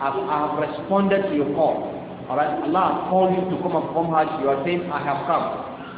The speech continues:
Alright, "I have submitted, I am at your service." That's not labbaik. "Labbaik Allahumma labbaik."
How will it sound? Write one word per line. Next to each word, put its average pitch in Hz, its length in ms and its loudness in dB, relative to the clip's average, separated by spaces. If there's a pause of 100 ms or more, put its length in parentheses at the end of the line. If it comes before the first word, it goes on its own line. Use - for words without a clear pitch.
Alright, - 200 2
"I 139 140 -2
have 139 240 -4
submitted, 147 460 0
I 139 160 2
am 139 80 2
at 139 160 0
your 139 160 -2
service." - 600 -2
That's 160 320 -4
not 151 160 2
labbaik. 143 400 0 (520)
"Labbaik 156 360 0
Allahumma 160 560 2
labbaik." 165 400 0